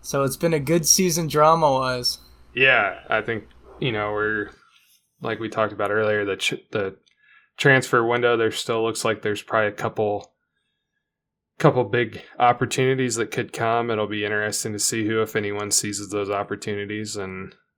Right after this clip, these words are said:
Speaker 2: it would be absolutely bizarre to see Messi and Ronaldo transfer in the same, in the same
Speaker 1: <laughs>
Speaker 2: window.
Speaker 1: Both
Speaker 2: I
Speaker 1: to
Speaker 2: mean, that,
Speaker 1: P S G. I mean, hey,
Speaker 2: I,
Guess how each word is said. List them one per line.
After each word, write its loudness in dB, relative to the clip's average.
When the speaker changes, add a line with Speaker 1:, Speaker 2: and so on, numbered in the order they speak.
Speaker 2:
it -2
would -6
be -2
absolutely -2
bizarre -2
to -6
see -4
Messi -2
and -4
Ronaldo -2
transfer -2
in -8
the -6
same, -2
in -6
the -4
same 2
Speaker 1:
<laughs> -8
Speaker 2:
window. -4
Speaker 1:
Both 2
Speaker 2:
I 2
Speaker 1:
to 0
Speaker 2:
mean, -4
that, 0
Speaker 1:
P 2
S -4
G. -4
I -4
mean, -6
hey, -6
Speaker 2:
I, -2